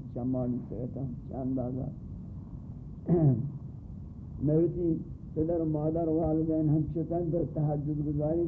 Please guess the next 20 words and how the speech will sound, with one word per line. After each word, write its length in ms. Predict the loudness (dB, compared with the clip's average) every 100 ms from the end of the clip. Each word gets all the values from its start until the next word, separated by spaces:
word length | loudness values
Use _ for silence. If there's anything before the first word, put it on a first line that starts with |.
| -2
تو 120 | -4 -2
کا 120 | -2
ان 200 | -2 -4
کے 60 | -2
در 180 | 0 -2 -4 -8 -12 -12 -12 -4
اشتیاق 600 | -4 -2 -2 0 0 0
ہستا 500 | 0 0 0 0 -2
کہ 120 | -2 -2
میں 100 | -2
واجہ 380 | 0 0 0 0 -2
بسیار 420 | -2 -2 0 2 2
بر 120 | 2
موابن 600 | 2 2 2 2 2 4 4
تو 120 | 2 0
کا 80 | -2
وابد 540 | -2 0 -2 -2 -2
یہ 100 | 0
وقت 360 | 2 0 -2 -4
چار 180 | 0 2
یاسین 500 | 2 2 -2 -4